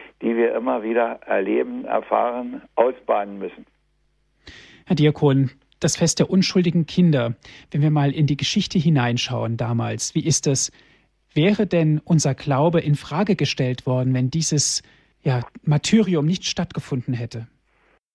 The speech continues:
Speaker 1: Ich würde in jedem Fall sagen, dass natürlich Gott hätte einen ganz anderen Weg wählen können. Er hätte das Herz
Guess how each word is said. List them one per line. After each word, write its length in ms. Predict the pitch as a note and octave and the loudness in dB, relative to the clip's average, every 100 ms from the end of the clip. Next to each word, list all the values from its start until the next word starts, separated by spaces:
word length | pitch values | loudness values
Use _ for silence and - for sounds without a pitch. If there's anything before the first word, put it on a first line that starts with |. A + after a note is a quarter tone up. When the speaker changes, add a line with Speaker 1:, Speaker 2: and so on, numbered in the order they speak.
| _ _ _ _ _ _ _ _ _ - | _ _ _ _ _ _ _ _ _ -8
Speaker 1:
Ich 180 | - | -6
würde 480 | B2 D#3 F3+ F3+ F3 - | -4 -2 -2 -2 -4 -6
in 200 | C3+ B2 | -8 -4
jedem 320 | C#3+ E3 E3+ | -4 -4 -8
Fall 500 | - C3+ C#3 C#3+ C#3 - _ - F#4 - C3+ A2 | -4 -2 0 -2 -4 -10 _ -20 -16 -8 -6 -2
sagen, 540 | A#2+ C3 D#3 D#3+ B2+ | -2 -2 -6 -12 -6
dass 160 | D3 D3 - - | -4 -4 -10 -10
natürlich 520 | C#3 C3 - F#3 G3 - B2 - - - - - _ - - _ - | -6 -6 -4 -6 -6 -12 -18 -18 -18 -20 -20 -20 _ -20 -20 _ -4
Gott 240 | C3+ D3 C#3+ | -2 -2 -4
hätte 340 | D3 D#3+ C#3+ | -4 -4 -4
einen 320 | B2+ C3 C#3 | -4 -4 -4
ganz 240 | C3 C3+ - | -4 -4 -8
anderen 540 | C3 C#3 C#3+ D3+ A#2 | -6 -4 -4 -4 -4
Weg 300 | C3+ C3 G#2 | -6 -6 -4
wählen 360 | A2+ A#2+ A#2+ A2 | -2 -2 -8 -6
können. 240 | A#2 A2 | -4 -2
Er 120 | A2+ | -2
hätte 340 | A#2 C3 C3+ B2+ - - - | -2 -4 -6 -8 -18 -8 -2
das 160 | C3+ | -2
Herz 300 | - C#3 D#3+ | 0 -2 -4